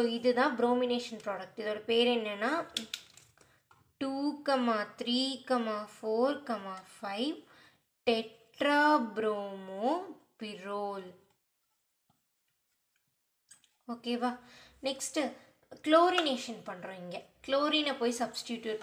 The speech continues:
பண்றோம். சரியா? குளோரின் போய் சப்ஸ்டிட்யூட் பண்றப்ப என்ன ரியேஜென்ட் எடுத்துக்கிறோம்னா, சல்ஃபோரைல் குளோரைடு. இந்த ரியேஜென்ட் பேர் வந்து சல்ஃபரைல் குளோரைடு. Sulfuryl chloride in ether solvent zero degree Celsius-ல நம்ம வந்து குளோரினேஷன் பண்ணோம் அப்படின்னா,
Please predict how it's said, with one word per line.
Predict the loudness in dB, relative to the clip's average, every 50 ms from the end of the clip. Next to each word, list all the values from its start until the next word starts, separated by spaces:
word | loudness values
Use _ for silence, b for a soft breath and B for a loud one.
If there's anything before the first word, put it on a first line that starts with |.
| -8 -10
பண்றோம். | -10 -10 -12 -12 -14 -16 -20 _ _ _
சரியா? | 0 2 2 4 4 2 -2 -4 B B B B B _ 4
குளோரின் | 6 8 8 8 6 4
போய் | 2 0 0 0
சப்ஸ்டிட்யூட் | -2 -4 -4 -4 -6 -6 -2 0
பண்றப்ப | 2 2 2 2 4 4 4 4
என்ன | 4 4 2 2
ரியேஜென்ட் | 2 2 4 4 4 4 2 2 -2 -4
எடுத்துக்கிறோம்னா, | -4 -4 -6 -8 -10 -10 -6 -4 -4 -4 -2 2
சல்ஃபோரைல் | 4 6 6 6 4 2 2 4 6 6 8 6 4 2 0 -2
குளோரைடு. | -4 -2 -2 -2 -2 -4 -6
இந்த | -8 -4 -2 0
ரியேஜென்ட் | 0 2 2 2 2 2 0 0 0
பேர் | -2 -2 -2 -2
வந்து | -2 -2 -2 0
சல்ஃபரைல் | 2 2 2 2 0 0 2 2 4 4 4 4 2 0 -4
குளோரைடு. | -6 -6 -4 -4 -4 -6 -6 -8 -10 B B B B B B B B B 2
Sulfuryl | 4 4 4 4 6 6 6 6 6 6
chloride | 4 4 4 4 6 4 2 2 0
in | -2 -2 -2
ether | -2 -2 -2 0 0 0 0 4
solvent | 6 6 6 6 4 0 -2 -2 -2
zero | 0 2 6 6 6
degree | 6 4 0 -4 -6 -6
Celsius-ல | -4 -6 -6 -6 -8 -10 -12 -10 -4 0 0 0 0 -2 B B B B B B
நம்ம | _ 0 0 0
வந்து | 0 0 2 2 2 0 0 -2 2
குளோரினேஷன் | 6 8 8 8 8 6 4 2 0 0 -2 -4 -4 -2
பண்ணோம் | -4 -4 -2 -2 -2 -2 -2
அப்படின்னா, | -4 -8 -10 -12 -10 -8 -6 -4 -2 -2 -4